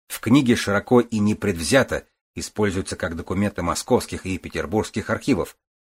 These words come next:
в том числе недавно рассекреченных фондов, так и материалы новейших исследований российских ученых. Достижения российской науки органически входят в структуру германской историографии.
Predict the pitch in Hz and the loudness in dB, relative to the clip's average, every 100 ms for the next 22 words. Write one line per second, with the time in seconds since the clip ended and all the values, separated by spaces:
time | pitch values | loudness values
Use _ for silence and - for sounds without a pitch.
0 | _ _ 87 - - 101 82 78 92 85 | _ _ -10 -8 -6 -4 -4 -2 -2 -2
1 | 76 - - 95 - 92 - 123 80 - | -4 -8 -8 -8 -6 -6 0 2 2 -4
2 | _ _ _ _ _ 156 143 117 101 95 | _ _ _ _ _ 2 4 4 2 2
3 | 101 101 95 85 92 90 - 76 - 120 | 2 4 2 0 0 -2 -4 -8 0 2
4 | 107 107 104 - _ 123 123 90 - 73 | 4 4 2 -4 _ 0 2 0 -6 -8
5 | 92 - 71 64 _ _ _ _ _ _ | -6 -6 -6 -8 _ _ _ _ _ _
6 | _ - - - 120 107 87 71 76 104 | _ -8 -8 -4 0 0 0 -2 -2 -4
7 | - 101 76 107 110 95 - _ _ 101 | -6 -4 0 2 2 0 -2 _ _ -2
8 | 104 95 98 113 104 - - 117 107 - | 0 2 2 0 -2 -6 -4 0 0 -2
9 | - - - 127 110 101 95 104 104 - | -6 -6 2 4 4 4 2 2 0 -2
10 | 101 - 107 107 135 - 69 - | -4 0 0 4 4 4 -2 -12